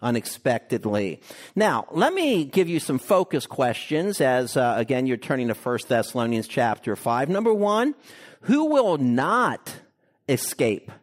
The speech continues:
the tribulation? Question two, how should children of light live knowing the times and seasons? And then thirdly, as sons of light, what is our responsibility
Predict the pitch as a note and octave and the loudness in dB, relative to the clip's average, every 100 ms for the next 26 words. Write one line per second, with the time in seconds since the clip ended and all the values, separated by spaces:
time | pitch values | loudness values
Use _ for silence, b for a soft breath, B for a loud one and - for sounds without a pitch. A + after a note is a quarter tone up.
0 | _ _ _ _ - A#2 - A2+ A2 G2 | _ _ _ _ -8 -4 -2 0 0 -2
1 | F#2 - F2+ E2 _ _ _ _ _ _ | -4 -8 -12 -12 _ _ _ _ _ _
2 | - - - F#3+ - F3+ D3+ - A3 C#3+ | -20 -4 2 2 2 -4 -4 -2 0 0
3 | - B B B G#3+ C4 C#4+ - C4 A#3 | -2 B B B 2 4 2 2 4 4
4 | F#3+ - B3 B3 A#3+ A#3 - F3 D3+ C#3 | 0 -2 2 2 2 -2 0 -2 0 0
5 | C#3+ F3 A3 E3+ C#3 - D3 A3 C#4 A#2 | 2 4 4 2 0 0 0 2 2 2
6 | A2+ C3 - B B B C3 C3 D#3 G#3+ | 0 -4 -12 B B B 2 4 4 4
7 | A3+ A3+ D#3 - - E3 E3+ G3+ A#3+ C4 | 2 2 0 -2 -2 0 2 2 2 2
8 | C4+ C4+ - - - _ _ _ - C3 | 2 0 -6 -10 -16 _ _ _ -4 0
9 | C3+ B2 - - E3 D3 A#2+ A#2 F#2+ F2+ | 0 0 -4 0 2 2 2 -2 -2 -4
10 | - - - b b b - D#3 D#3+ D#3 | -10 -12 -18 b b b 0 2 2 0
11 | - G#3 G#3+ G#3+ F#3 C#3+ C3+ D3 - - | 0 2 4 2 2 2 2 0 0 0
12 | G3+ A3+ A3+ G#3+ E3+ E3 F3+ D#3+ C#3 D3 | 2 0 0 -2 0 2 2 2 0 0
13 | G3+ C4+ B3 A3+ G3+ F3 - - D#3+ D3+ | 0 0 0 2 2 0 -2 -2 0 2
14 | D3+ - A#2+ - C3 C3 A#2+ - A2+ F#2 | 0 -4 -4 0 2 4 2 -2 -2 -2
15 | D2+ | -6